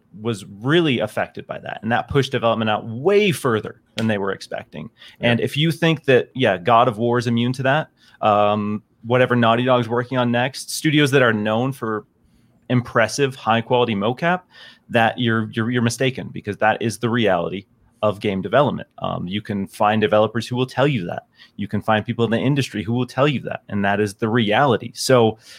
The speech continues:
Speaker 1: people are attacking Microsoft for showing off stuff too early. And realistically, a lot of these people just lost a year. And that's kind of,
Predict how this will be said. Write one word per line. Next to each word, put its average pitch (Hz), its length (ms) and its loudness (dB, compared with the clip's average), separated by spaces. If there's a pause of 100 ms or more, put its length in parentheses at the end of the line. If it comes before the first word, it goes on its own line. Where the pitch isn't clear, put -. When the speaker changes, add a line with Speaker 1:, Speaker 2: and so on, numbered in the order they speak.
(680)
Speaker 1:
people 151 280 2
are 131 200 6
attacking 127 460 2
Microsoft 113 480 -2
for 98 80 -14
showing 117 280 -2
off 104 120 -2
stuff 110 240 -4
too - 260 -8
early. 165 500 -2 (400)
And 117 460 2 (280)
realistically, 160 880 2 (180)
a 135 60 4
lot 131 160 4
of 135 60 2
these 131 160 -4
people 139 240 -4
just - 120 -10
lost 107 320 0
a 104 40 -8
year. 92 300 -12 (240)
And 110 120 -4
that's 101 200 -4
kind 110 260 -2
of, - 280 -8